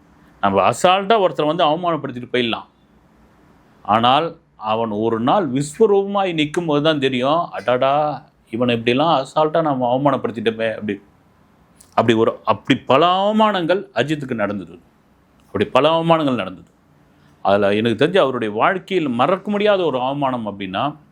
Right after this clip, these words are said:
அவருடைய முதல் பட அவமானமா தான் இருக்குன்னு நினைக்கிறேன் நான் கேள்விப்பட்டது வந்து. ஏன்னா ஒரு புதுமுக ஹீரோ, எல்லா, எல்லாருக்கும் வந்து ஒரு, ஒரு, ஒரு புதுமுகம் ஒருத்தர்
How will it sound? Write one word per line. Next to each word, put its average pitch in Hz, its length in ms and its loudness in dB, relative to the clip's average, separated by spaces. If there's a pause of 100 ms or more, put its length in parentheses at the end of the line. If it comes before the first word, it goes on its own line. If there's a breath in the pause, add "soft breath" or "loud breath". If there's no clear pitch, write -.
(1000)
அவருடைய 95 380 -4
முதல் 143 280 -4
பட 131 180 0
அவமானமா 107 460 -4
தான் 117 140 -2
இருக்குன்னு 101 320 -6
நினைக்கிறேன் 87 300 -14
நான் 104 180 -6
கேள்விப்பட்டது 107 580 -4
வந்து. 104 200 -16 (760 loud breath)
ஏன்னா 123 260 4 (840)
ஒரு 110 220 0
புதுமுக 143 280 2
ஹீரோ, 123 280 -2
எல்லா, 175 240 2 (100)
எல்லாருக்கும் 165 680 0
வந்து 170 220 -4
ஒரு, 135 220 0
ஒரு, 139 220 2 (640 soft breath)
ஒரு 127 140 4
புதுமுகம் 214 560 2
ஒருத்தர் 131 440 -2